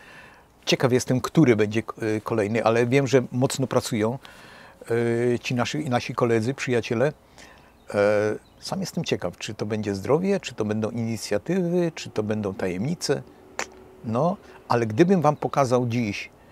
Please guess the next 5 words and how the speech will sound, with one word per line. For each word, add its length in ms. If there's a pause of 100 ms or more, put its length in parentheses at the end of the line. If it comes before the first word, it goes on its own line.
(400)
e, 40 (800)
plan 420
pracy 680 (500)
na 380
kanale 520